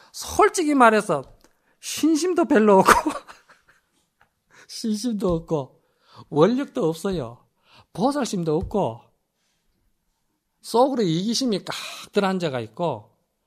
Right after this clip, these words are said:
나라는 자만심, 그리고 뭘 하나라도 주워 들어가지고 그거 가지고 아는 체 하고 싶은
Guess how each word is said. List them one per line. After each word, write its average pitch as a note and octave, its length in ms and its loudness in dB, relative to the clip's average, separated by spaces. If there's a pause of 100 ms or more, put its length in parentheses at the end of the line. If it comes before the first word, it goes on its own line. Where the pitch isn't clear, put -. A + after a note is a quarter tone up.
(220)
나라는 F3 460 2
자만심, D3 640 -4 (920)
그리고 C4 360 2
뭘 A3+ 360 6 (340)
하나라도 A#3+ 520 2
주워 B3 280 0
들어가지고 G3 720 2 (240)
그거 A#3 200 2
가지고 A3+ 300 6
아는 F3 280 6
체 A3+ 120 0
하고 G3+ 200 2
싶은 F#3+ 340 -6